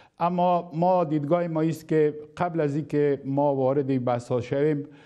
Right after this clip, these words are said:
ما افغان ها در مجموع باید، اه، به یک نتیجه، یک پلتفرم سیاسی با روایت جدید برسیم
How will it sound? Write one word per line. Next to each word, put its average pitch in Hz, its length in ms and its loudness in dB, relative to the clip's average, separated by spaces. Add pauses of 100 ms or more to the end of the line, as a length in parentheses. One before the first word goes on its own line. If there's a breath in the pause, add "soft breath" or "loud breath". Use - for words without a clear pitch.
(140 loud breath)
ما 165 320 2
افغان 139 400 0
ها 156 200 2
در 135 200 -2
مجموع 120 680 0 (360 loud breath)
باید، 151 440 0 (300)
اه، 135 220 0 (500)
به 139 140 2
یک 139 200 2
نتیجه، 135 560 0
یک 160 400 2
پلتفرم 156 960 -2
سیاسی 139 960 -4
با 123 260 -2
روایت 123 460 -2
جدید 113 460 -4
برسیم 113 540 -4